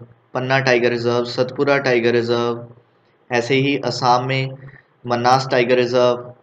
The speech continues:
काजीरंगा नेशनल पार्क, द काजीरंगा टाइगर रिजर्व, उसके बाद महाराष्ट्र में, और उसके बाद झारखंड, मिजोरम, राजस्थान, ये सारी list provide की गई है इस lecture में आपको, जो भी हमारे India में टाइगर रिजर्व है।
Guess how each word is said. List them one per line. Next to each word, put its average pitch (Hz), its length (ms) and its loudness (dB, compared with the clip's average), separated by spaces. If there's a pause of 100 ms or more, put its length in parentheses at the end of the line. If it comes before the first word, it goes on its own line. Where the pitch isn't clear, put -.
काजीरंगा 131 540 2
नेशनल 127 360 -2
पार्क, 120 360 0
द 120 240 0
काजीरंगा 127 520 0
टाइगर 117 300 2
रिजर्व, 117 580 0
उसके 117 240 -4
बाद 123 200 2
महाराष्ट्र 123 720 -2
में, 127 240 -6 (560)
और 117 80 -2
उसके 117 220 -2
बाद 123 200 2
झारखंड, 123 720 -2 (140)
मिजोरम, 120 760 0
राजस्थान, 123 800 -2
ये 131 120 0
सारी 131 320 2
list 127 340 -2
provide 120 420 0
की 120 120 -2
गई 113 180 -2
है 113 140 2
इस 113 200 -4
lecture 110 300 -6
में 110 120 -6
आपको, 147 440 -4 (300)
जो 123 160 4
भी 139 120 -2
हमारे 117 360 -4
India 107 380 -4
में 165 220 -4
टाइगर 117 320 4
रिजर्व 98 420 -4
है। - 100 -12